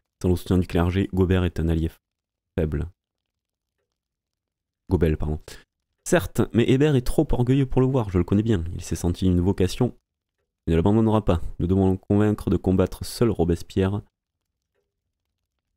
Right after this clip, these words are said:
Que combattre seul Robespierre n'a pour, n'a que pour unique issue la mort. S'il n'abandonnait pas,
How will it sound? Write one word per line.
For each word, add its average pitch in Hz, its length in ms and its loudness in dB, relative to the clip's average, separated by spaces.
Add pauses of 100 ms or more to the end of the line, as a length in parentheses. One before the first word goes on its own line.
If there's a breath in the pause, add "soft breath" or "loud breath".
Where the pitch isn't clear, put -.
(840)
Que 120 80 2
combattre 113 300 0
seul 107 120 2
Robespierre 107 640 0 (280)
n'a 104 140 2
pour, - 360 -4
n'a 104 160 2
que - 140 0
pour - 300 -2 (100)
unique 120 360 -2
issue - 360 -6
la 85 120 -4
mort. 82 460 -2 (880)
S'il - 180 0
n'abandonnait 87 380 2
pas, - 140 -6